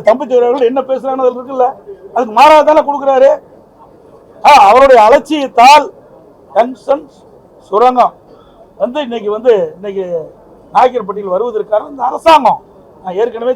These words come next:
தெளிவுபடுத்தேன், நேத்தையே நான் சொல்லியாச்சு, மீண்டும் அதுக்குள்ள போகக்கூடாதுன்னு நினைக்கிறேன். ஏன்னா ரெண்டாயிரத்தி இருபத்தி நாலு பிப்ரவரி மாதமே டங்ஸ்டன் சுரங்கம் அமைப்பதற்கு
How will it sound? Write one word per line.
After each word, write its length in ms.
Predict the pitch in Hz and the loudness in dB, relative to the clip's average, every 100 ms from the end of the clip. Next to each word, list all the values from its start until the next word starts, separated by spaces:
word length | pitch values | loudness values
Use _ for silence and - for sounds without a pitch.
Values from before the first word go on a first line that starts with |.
| 220 | -4
தெளிவுபடுத்தேன், 500 | 208 269 208 190 180 | -8 -6 -8 -8 -10
நேத்தையே 260 | 208 233 247 | -10 -6 -4
நான் 160 | 220 180 | -4 -8
சொல்லியாச்சு, 380 | 196 220 185 - - _ _ - | -12 -10 -12 -14 -20 _ _ -16
மீண்டும் 240 | 233 269 | -8 -6
அதுக்குள்ள 240 | 226 214 220 180 | -6 -6 -8 -6
போகக்கூடாதுன்னு 400 | 220 208 208 170 | -8 -4 -6 -8
நினைக்கிறேன். 280 | 156 139 _ _ _ _ 208 | -16 -20 _ _ _ _ 0
ஏன்னா 140 | 233 202 202 - _ - - - - - - - - - - - _ - | 2 2 0 -6 _ -20 -20 -20 -20 -20 -20 -20 -20 -20 -20 -20 _ -18
ரெண்டாயிரத்தி 680 | 190 226 254 247 240 - 220 190 190 - _ _ - 190 | 0 4 6 6 2 -2 -4 -4 -6 -16 _ _ -6 2
இருபத்தி 320 | 277 285 269 | 4 4 2
நாலு 180 | 240 269 | 2 2
பிப்ரவரி 360 | 262 262 262 247 226 | 2 2 2 2 -2
மாதமே 320 | 214 208 262 - _ _ - - - | -2 -4 -6 -6 _ _ -20 -12 -2
டங்ஸ்டன் 460 | 226 269 277 285 214 | -2 0 -4 -2 -2
சுரங்கம் 340 | 233 269 247 | -2 0 -2
அமைப்பதற்கு 420 | 226 220 220 214 | -4 -6 -10 -10